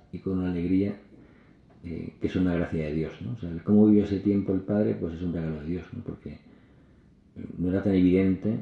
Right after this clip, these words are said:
vivir con esa paz, ¿no? El gran regalo para nosotros y para el padre, pero sobre todo para nosotros, ahora mismo, o sea, lógicamente como familia de Schoenstatt, es su regreso, ¿no? Es cierto.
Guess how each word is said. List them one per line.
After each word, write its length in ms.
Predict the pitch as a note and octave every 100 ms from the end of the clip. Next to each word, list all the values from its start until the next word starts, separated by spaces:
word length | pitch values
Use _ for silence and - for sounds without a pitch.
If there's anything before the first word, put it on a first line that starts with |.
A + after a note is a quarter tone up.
| - -
vivir 340 | E2+ E2+ E2
con 160 | F2+ F2
esa 220 | - D#2+
paz, 220 | D#2 - -
¿no? 60 | A#2 - _ - - - - _ - - - _ _ _ _
El 140 | G2+
gran 300 | F#2+ G#2+ B2
regalo 380 | B2+ B2+ C3 B2+
para 160 | A#2+ B2
nosotros 460 | A#2 C#3+ C#3 F#2+ D#2+ - - - _ _
y 80 | E2
para 160 | F2 D#2+
el 80 |
padre, 380 | D#2+ A2 G2 G#2 - _ _ _ _ - - _ _ - -
pero 120 | F#2+
sobre 200 | F2+ D#2+
todo 160 | F2+ F2+
para 180 | E2+ D#2
nosotros, 380 | - F2+ F2+ F#2
ahora 140 | D#2
mismo, 240 | D#2+ D#2+ G2+
o 40 |
sea, 140 | D#2+ D2
lógicamente 400 | D#2 D#2 D#2 D#2+
como 160 | D#2
familia 280 | D#2+ E2 F2
de 80 | F2+
Schoenstatt, 420 | A2 G#2+ A2+ G2+
es 160 | G2+ -
su 160 | F#2+
regreso, 440 | E2+ D2 D2+ - - - - _ B2
¿no? 200 | A#2+ A2
Es 100 | -
cierto. 320 | - -